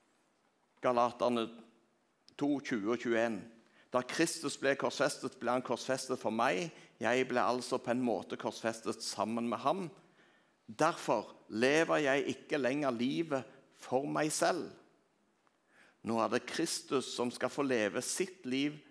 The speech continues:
gjennom meg. Det livet som jeg nå lever her på jorden, skal preges av min tro på Guds sønn, han som elsket meg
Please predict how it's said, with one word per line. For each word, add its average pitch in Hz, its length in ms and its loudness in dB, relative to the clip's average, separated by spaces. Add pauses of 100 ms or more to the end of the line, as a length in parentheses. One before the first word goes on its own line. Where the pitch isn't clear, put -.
(300)
gjennom 120 540 0
meg. 107 320 0 (840)
Det 117 140 2
livet 147 400 2
som 139 160 0
jeg 127 180 4
nå 123 140 4 (100)
lever 127 380 2
her 113 180 4
på 117 140 0
jorden, 156 380 0 (340)
skal - 400 -2
preges 127 600 -2
av 117 160 2
min 139 240 -2
tro 170 340 -6 (340)
på 127 160 -2
Guds 160 300 -4
sønn, 165 360 2 (760)
han 139 200 0
som 143 280 -2
elsket 135 500 -4
meg 120 380 -2